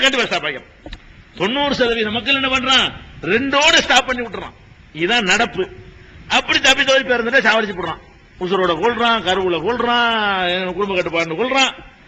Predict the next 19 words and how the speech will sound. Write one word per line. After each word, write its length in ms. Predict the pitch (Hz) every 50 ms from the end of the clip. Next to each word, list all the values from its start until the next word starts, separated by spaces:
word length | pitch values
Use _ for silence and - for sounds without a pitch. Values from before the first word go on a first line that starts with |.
| - - - - -
அப்ப 240 | 220 180 - 240 240 226 226 214 214 208 202 202 196 196 190 185 185 175 -
சாத்தியம் 420 | 165 170 214 185 240 226 208 180 175
ஆகுமா? 300 | 180 185 180 165 160 175 240 240 185
இனிமே 260 | 175 185 202 220 247 247 226 202
இந்த 120 | 196 202
காலத்துல 400 | 160 175 190 202 202 202 208 208 202 185 - - - - - -
ஸ்கேம் 340 | - - 196 240 247 240 226 214
வந்த 160 | 208 196 214 180
காலத்துல 420 | 185 196 196 196 180 185 185 196
வந்து 160 | 208 190 175 175
ஐம்பது 200 | 185 214 190 180 175
ஆகுமா? 260 | 185 180 175 185 214 294 330 - - - - - - - - - - - - - 127 139
ஒண்ணுக்கு 380 | 190 269 294 302 302 226 196 294 254 233
ரெண்டு 180 | 240 269 269 269 247 254
ஆகாது. 340 | 285 285 294 285 269 196 165 - - - - - - - - - - 147
இந்த 120 | 165 165 160 143 -
போற 240 | 135 175 208 247 254 240 190 180
போக்க 180 | 233 226 208 226
பாத்தீங்கன்னா 600 | 190 196 202 208 - 214 196 190 180 175 180 190